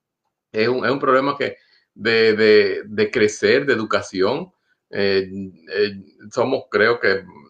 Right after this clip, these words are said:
los que estamos, los, los tres que hemos, estamos aquí, hemos tenido parejas anteriores. En, en, en mi caso, eh, eh, Jorge, eh, Karina, no, es la primera vez que,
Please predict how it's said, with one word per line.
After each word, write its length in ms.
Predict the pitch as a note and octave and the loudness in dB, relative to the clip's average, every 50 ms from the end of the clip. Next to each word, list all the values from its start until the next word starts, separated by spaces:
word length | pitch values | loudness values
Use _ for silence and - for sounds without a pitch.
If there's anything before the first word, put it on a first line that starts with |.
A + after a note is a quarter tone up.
| _ _ | _ _
los 180 | - F#2 F2+ | -8 -8 -8
que 100 | - G2 | -8 -12
estamos, 300 | - - G2 F#2+ G2+ G2 | -2 0 0 0 2 0
los, 140 | F#2+ F2+ F2+ F2 | 0 0 -2 -4
los 100 | F#2 F#2 | -6 -8
tres 200 | - - A2 A2 | -4 -4 -4 -2
que 100 | - G#2 | 0 0
hemos, 160 | G#2 G2+ G#2 G2+ | 0 0 -2 -4
estamos 320 | F#2 - G2 F#2+ F2+ F2+ | -4 -4 -2 -2 -2 -4
aquí, 100 | - G#2 | -2 -4
hemos 160 | G#2 G#2+ G#2 | -4 -4 -4
tenido 300 | - G#2+ G2 G2+ G#2+ - | -4 -2 0 0 -2 0
parejas 320 | - G2 F#2 F2+ G2+ F#2 F2+ | 0 -2 0 0 0 0 -2
anteriores. 540 | F#2+ - - - F2 F#2 G#2+ A#2 A#2+ G#2+ | -2 -6 -8 -4 0 0 2 2 0 -2
En, 120 | E2+ - - | -4 -6 -12
en, 200 | E2 E2 F2+ F2+ | -16 -16 -16 -20
en 60 | F2 | -20
mi 100 | F2 - | -20 -14
caso, 420 | _ G2 F#2 - - - - - - _ - - - - _ - | _ -6 -6 -6 -6 -8 -10 -10 -12 _ -20 -20 -20 -20 _ -6
eh, 420 | - F2+ F2+ - E2+ F2 F2 F2 | -2 -2 -2 0 -2 -2 -4 -4
eh, 40 | E2 | -4
Jorge, 460 | F2 F#2+ F#2+ G2 G#2 G#2 F2+ F2+ F#2 | -4 -4 -4 -2 -2 -2 -2 -2 -2
eh, 40 | F#2 | -4
Karina, 440 | - - F2+ F2 F2+ G2+ G2 F#2+ - | -4 -4 -6 -6 -6 -6 -6 -4 -4
no, 320 | F#2+ F#2+ F#2 F#2 - - | -6 -6 -6 -6 -6 -6
es 160 | F#2 F#2 F#2 F#2+ | -6 -6 -6 -6
la 220 | F#2+ F2+ F2 - | -6 -6 -8 -8
primera 260 | - G2 F#2+ F#2 F#2 | -10 -8 -4 -2 -2
vez 120 | F2+ F#2 - | -2 -2 -4
que, 200 | - F2+ - - | -6 -6 -6 -8